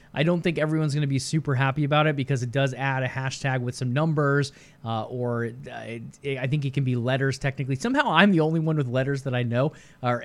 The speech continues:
the only one who really doesn't have N A one at the end of their name at the moment, and I'm not really sure how that happened, um, but I was able to get hashtag O T N on there, and it looks like other people should be able to make their own unique hashtag as well,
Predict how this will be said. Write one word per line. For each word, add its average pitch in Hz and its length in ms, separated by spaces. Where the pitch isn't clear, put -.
the 170 120
only 254 140
one 233 180
who 180 140
really 247 180
doesn't 202 220
have 170 160
N 170 160
A 175 100
one 139 280
at 127 100
the 120 80
end 120 140
of - 20
their 113 120
name 123 200
at 110 100
the 113 60
moment, 123 340
and 120 80
I'm 131 120
not 160 160
really 160 160
sure 135 180
how 131 200
that 139 140
happened, 151 380
um, 123 160
but 131 100
I 131 80
was 135 140
able 131 180
to 127 60
get 120 160
hashtag 135 480
O 135 100
T 127 220
N 127 120
on 117 140
there, 113 160
and 113 80
it 123 60
looks 214 260
like 233 160
other 170 220
people 165 420
should 190 380
be 175 180
able 156 220
to 147 100
make 139 240
their 135 140
own 139 220
unique 135 240
hashtag 131 440
as 110 140
well, 123 340